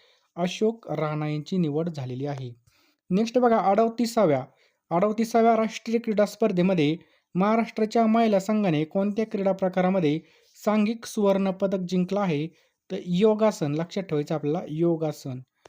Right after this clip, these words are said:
नेक्स्ट बघा, सहावी पुरुष हॉकी इंडिया लीग स्पर्धा दोन हजार चार ते पंचवीस कोणत्या संघाने जिंकली? तर सराची रड बंगाल टायगर्सने ही जिंकलेली आहे. पहिली महिला हॉकी इंडिया लीग स्पर्धा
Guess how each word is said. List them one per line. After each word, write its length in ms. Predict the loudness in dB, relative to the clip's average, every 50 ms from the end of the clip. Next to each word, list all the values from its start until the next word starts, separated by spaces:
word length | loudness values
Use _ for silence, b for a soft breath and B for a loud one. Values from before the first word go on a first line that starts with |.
| b b b b _ -2
नेक्स्ट 340 | 0 0 0 0 0 2
बघा, 280 | 4 4 4 4 2 2
सहावी 400 | 0 2 4 4 4 4 2 0
पुरुष 360 | 0 2 2 2 2 0 -2 -4
हॉकी 340 | -6 -6 _ -4 -2 0 0
इंडिया 260 | 0 0 2 2 2
लीग 180 | 2 0 -4 -6
स्पर्धा 460 | -8 -4 -2 0 2 2 2 2 0 -2 b b b b b b b b b
दोन 180 | 4 4 4 4
हजार 220 | 4 2 2 2 0 -4 _ _ _ _ _ _ _ _ _ _ _ 0
चार 220 | 2 4 4 4 2 0
ते 60 | -2
पंचवीस 640 | -4 0 _ 2 2 2 2 0 -2 -2 -2 -6 -14 -20 _ -2
कोणत्या 320 | 0 0 2 2 0 -2
संघाने 380 | 0 0 0 2 2 2 2 2
जिंकली? 400 | 0 -2 -2 -2 -2 -2 -2 -4 -8 _ b b b b b b b b _ 0
तर 140 | 0 0 0 -4 -12 _
सराची 680 | -12 -4 0 0 0 0 0 -2 -4 -4 -4 -4 -8 _ -4
रड 240 | 2 4 4 2 2
बंगाल 540 | -2 -4 0 2 2 2 2 2 0 -2 -4 -6 _ _ _
टायगर्सने 480 | 2 2 2 2 2 -2 -2 -2 -2 -2
ही 100 | -2 -2
जिंकलेली 420 | -2 -4 -6 -6 -6 -8 -6 -6
आहे. 300 | -6 -6 -6 -6 -8 -10 -12 _ _ _ _ _ _ _ _ _ _ _ _ _ _ _ _ _ _ _ _ _ _ _ _ _ _ _ _ _ _ _
पहिली 380 | 4 4 6 6 6 4 4 4
महिला 360 | 4 4 4 4 4 4 4
हॉकी 300 | 4 2 0 0 0 2
इंडिया 320 | 2 4 4 4 4 4
लीग 160 | 4 2 0 -2
स्पर्धा 540 | -4 -2 0 2 2 4 2 2 0 0